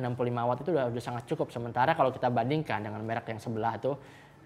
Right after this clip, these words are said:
itu memang dia punya baterai empat ribu lima ratus miliampere, se-, se-, terus dikasihnya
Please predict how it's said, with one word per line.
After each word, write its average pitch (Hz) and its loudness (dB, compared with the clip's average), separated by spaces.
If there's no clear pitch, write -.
itu 131 2
memang 156 6
dia 151 4
punya 147 2
baterai 127 2
empat 131 0
ribu 120 2
lima 117 0
ratus 127 -6
miliampere, 123 -2
se-, - -10
se-, - -12
terus 139 -2
dikasihnya 123 0